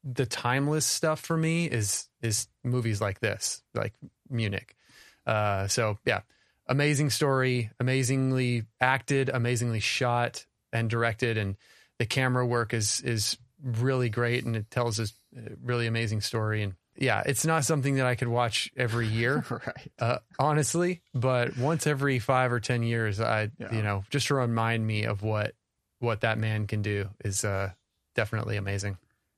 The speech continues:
Speaker 2: Totally agree.
Speaker 1: Yeah.
Speaker 2: My God.
Speaker 1: Yeah.
Speaker 2: Recommendation for the week?
Speaker 1: Yeah. So, um, I have been talking to my wife about Shia LaBeouf lately. And, and so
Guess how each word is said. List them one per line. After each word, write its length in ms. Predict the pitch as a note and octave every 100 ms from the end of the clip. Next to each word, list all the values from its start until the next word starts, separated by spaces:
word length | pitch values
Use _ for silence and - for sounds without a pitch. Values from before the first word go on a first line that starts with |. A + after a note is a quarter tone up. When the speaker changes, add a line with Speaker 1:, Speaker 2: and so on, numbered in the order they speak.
| _ _
Speaker 2:
Totally 680 | - - C3+ B2+ A#2 G2+ G2
agree. 420 | G#2 B2+ - A#2+ A2
Speaker 1:
Yeah. 140 | G2 -
Speaker 2:
My 300 | - A#2+ G#2+
God. 160 | - G#2
Speaker 1:
Yeah. 120 | - - - _ _ _ _ _ -
Speaker 2:
Recommendation 460 | C#3+ C#3+ D#3 D3+
for 80 | D#3
the 80 | F#3
week? 160 | A3+ - - - _ _ _ _ _ _ - -
Speaker 1:
Yeah. 360 | D#3 G3+ E3+ A#2+
So, 400 | - F3+ E3 - _ -
um, 440 | D#3 D#3+ D#3 D3+ - _ _ _ _ _ _
I 260 | - D#3 D#3+ -
have 240 | - D#3
been 180 | D#3+ D#3
talking 300 | D3 E3 D#3+
to 60 | D3+
my 100 | B2
wife 380 | A#2 B2+ C3
about 400 | A#2 G#2+ A#2 A#2
Shia 340 | - B2 C3+ B2+
LaBeouf 460 | G#2 A#2+ A2 - - _
lately. 420 | A2 G#2 G#2 G#2+ - _ _ _ _ _ -
And, 500 | B2+ A#2+ A2+ A2 - - _ _ _ _
and 300 | B2+ A#2 A2+ - -
so 400 | - C#3 C3+ C3